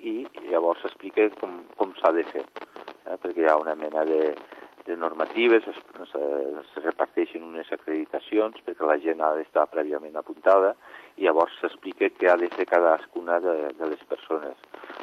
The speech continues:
si ha de pesar, si ha d'anellar, si els ha de portar, etcètera. Normalment hi ha més polls que, que anelles, eh? Llavors l'únic, clar, això s'ha de fer i causa un destorb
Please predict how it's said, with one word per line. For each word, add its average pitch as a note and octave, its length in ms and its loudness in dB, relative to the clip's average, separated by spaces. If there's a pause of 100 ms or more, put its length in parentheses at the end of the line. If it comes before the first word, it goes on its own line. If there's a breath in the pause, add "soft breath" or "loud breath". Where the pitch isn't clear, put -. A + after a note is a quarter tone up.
(120)
si D#2+ 140 0
ha D#2 80 8
de D#2+ 120 0
pesar, G#2 720 6
si E2 80 -6
ha D2+ 80 -2
d'anellar, F#2+ 720 4
si - 80 -14
els - 140 -10
ha D#2+ 100 -4
de - 80 -8
portar, E2 340 -4 (140)
etcètera. - 300 -4
Normalment B2+ 400 -4
hi C#3 100 2
ha C3+ 40 -2
més C3 280 -8
polls C#3+ 320 0 (240)
que, G#2+ 480 0
que G2 160 2
anelles, F#2 420 -2 (680 soft breath)
eh? A2 260 4
Llavors G2 300 4 (180)
l'únic, A#2+ 560 -2
clar, F#2 220 4 (160)
això G2+ 260 2 (240)
s'ha G#2+ 160 6
de G#2 220 4
fer A2+ 160 6 (100)
i A2+ 80 -4
causa F#2 320 0
un F#2+ 160 -6
destorb G2 480 0